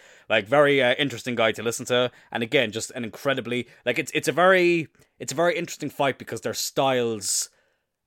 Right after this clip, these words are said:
are quite different. And it is going to be quite interesting to see who comes out on top with that. So th-, I think that's gonna be, like, that's, like, the people's main event. But obviously, uh, the, the original main event was supposed to be the trilogy between,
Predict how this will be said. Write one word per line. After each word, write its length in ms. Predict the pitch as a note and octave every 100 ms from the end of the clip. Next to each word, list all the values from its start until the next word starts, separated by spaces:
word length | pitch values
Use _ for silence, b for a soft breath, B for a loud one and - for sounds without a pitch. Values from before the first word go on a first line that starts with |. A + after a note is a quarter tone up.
| -
are 240 | A2+ G#2+ - _ _ _ -
quite 260 | D3+ A#2
different. 560 | B2+ - G2 D#2+ - - _
And 100 | G#2+
it 80 | A2
is 220 | C3+ A#2+
going 260 | - C3+ A#2+
to 80 | A2
be 260 | A#2 G#2+
quite 260 | G2+ A2 G#2+
interesting 260 | G#2+ - G2
to 60 |
see 160 | - A2
who 120 | G2+
comes 200 | - G#2
out 120 | G#2
on 80 | F2
top 260 | - F#2+ -
with 100 | F2+
that. 240 | G2 E2+
So 80 | A2+
th-, 140 | A2
I 40 | A#2
think 140 | C#3
that's 240 | C#3 C#3 -
gonna 160 | B2+
be, 160 | A2 A2+
like, 320 | G#2 G2 - b b -
that's, 180 | B2 C#3
like, 140 | -
the 60 | A2
people's 460 | - A#2 G#2+ F#2+
main 180 | G#2 F2+
event. 380 | F2+ F2 - - _ _ _ _ _ -
But 140 | A#2 B2+
obviously, 540 | C#3 C3 C3+ B2 A2+ B B -
uh, 260 | A#2+ A#2+
the, 200 | G#2 A#2+
the 140 | A2 A#2
original 280 | E3+ D#3+ D3
main 180 | C3+
event 220 | B2 B2 A#2+
was 80 |
supposed 240 | - B2+ B2
to 40 |
be 80 | A#2+
the 80 | G#2+
trilogy 420 | - C3 A2+ A2+
between, 440 | G2+ B2 A2+ A2